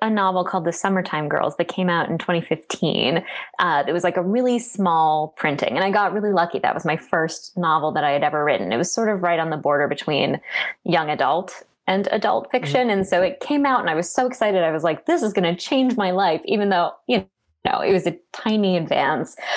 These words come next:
Speaker 1: Um, there was no publicity for it. Uh, and then it didn't change my life. And I had been working on this other book that I was gonna bring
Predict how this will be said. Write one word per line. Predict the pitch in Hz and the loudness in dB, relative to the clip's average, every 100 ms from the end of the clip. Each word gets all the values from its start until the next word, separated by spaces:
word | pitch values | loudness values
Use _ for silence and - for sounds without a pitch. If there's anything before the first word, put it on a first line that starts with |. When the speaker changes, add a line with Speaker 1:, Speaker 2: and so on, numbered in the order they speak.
| - - | -4 0
Speaker 1:
Um, | 170 175 190 - | 2 0 -2 -4
there | 330 202 | 0 2
was | 214 | 2
no | 196 | 0
publicity | 185 165 160 170 165 180 | 0 -2 -2 2 2 2
for | - 160 | 0 2
it. | 165 160 - - - - - _ _ | 2 2 -2 -6 -2 -2 -4 _ _
Uh, | 214 175 151 | 2 2 2
and | - | 0
then | 247 | 2
it | 233 | 2
didn't | 202 202 165 | 2 2 0
change | - 110 170 - - - | -2 -2 -2 -2 -4 -2
my | 165 156 143 | 0 0 0
life. | 92 95 - - - | 2 2 0 -2 0
And | 185 165 160 - | 0 0 -2 -2
I | 190 | -2
had | 202 | 0
been | 180 | 0
working | 175 175 170 | 0 0 -2
on | 165 | 0
this | 180 | 2
other | 269 285 262 240 - _ | 2 2 2 0 -4 _
book | 233 226 226 226 - - - - | 0 2 0 -4 -14 -14 -6 0
that | 175 | 2
I | |
was | 175 | 2
gonna | - 196 | 0 0
bring | 190 202 202 196 196 185 | 2 0 2 2 2 -2